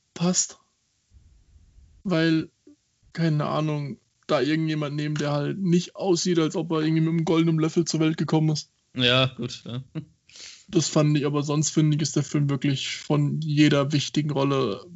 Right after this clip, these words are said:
Speaker 1: perfekt ge-, also, ja, doch perfekt gecastet.
Speaker 2: Ja, und ich sag nur so ganz spezielle Rollen wie Bellatrix Lestrange zum
Speaker 1: Ja.
Speaker 2: Beispiel, ähm, oder mein absolut
Speaker 1: Sirius Black.
Speaker 2: Sirius Black, grandi-, ja,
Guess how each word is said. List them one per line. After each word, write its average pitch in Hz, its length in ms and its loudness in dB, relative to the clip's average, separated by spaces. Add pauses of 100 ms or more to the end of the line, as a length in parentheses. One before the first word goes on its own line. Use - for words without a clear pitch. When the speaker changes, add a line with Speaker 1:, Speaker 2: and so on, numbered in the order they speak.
(100)
Speaker 1:
perfekt 143 400 -2
ge-, 156 120 -4
also, 175 260 -2 (140)
ja, 175 160 4
doch 147 180 0
perfekt 135 360 -4
gecastet. 143 480 -10 (720)
Speaker 2:
Ja, 107 260 -2
und 107 100 -4
ich 120 100 -4
sag - 220 -4
nur 117 220 -2
so 113 340 -8
ganz 127 220 -2
spezielle - 420 -2
Rollen 120 480 -2
wie 117 280 -4
Bellatrix 113 580 -2
Lestrange 120 600 -2 (160)
zum 135 160 0
Speaker 1:
Ja. 135 60 0
Speaker 2:
Beispiel, 123 460 0 (600)
ähm, 117 400 0 (100)
oder 113 920 -4 (240)
mein 110 280 -2 (100)
absolut 143 340 0
Speaker 1:
Sirius 139 240 -2
Black. 147 300 -6 (800)
Speaker 2:
Sirius 123 460 2
Black, 131 320 0
grandi-, 120 260 -2
ja, 107 80 0